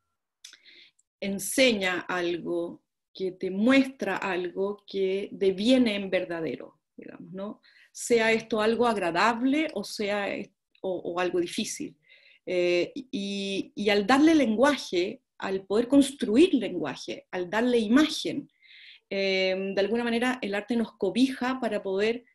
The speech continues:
enfrentarnos a eso que, eh, en el real puro es muy difícil poder enfrentarse, ¿no? Entonces, de alguna manera, el arte lo elabora eh, para que podamos, eh, enfrentarnos a eso.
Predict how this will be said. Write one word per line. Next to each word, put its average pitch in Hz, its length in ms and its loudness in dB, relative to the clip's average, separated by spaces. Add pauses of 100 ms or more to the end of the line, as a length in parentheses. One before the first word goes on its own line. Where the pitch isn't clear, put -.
(240)
enfrentarnos 247 960 0 (220)
a 196 140 -2
eso 240 400 -2
que, 214 440 -2 (500)
eh, 185 640 -4 (100)
en 269 160 6
el 311 120 6
real 233 420 2
puro 214 500 -4 (440)
es 196 140 -8
muy 233 220 4
difícil 208 500 -6
poder 185 360 -6
enfrentarse, - 640 -14
¿no? 190 100 -14
Entonces, 190 380 -10
de 185 60 -2
alguna 196 200 -8
manera, 196 340 -2 (440)
el 190 120 -6
arte 190 220 -4
lo 208 120 0
elabora 196 640 0 (320)
eh, 180 300 -16
para 185 220 -10
que 180 100 -10
podamos, 175 400 -12 (640)
eh, - 420 -14
enfrentarnos 233 500 -4
a 226 60 -6
eso. - 200 -12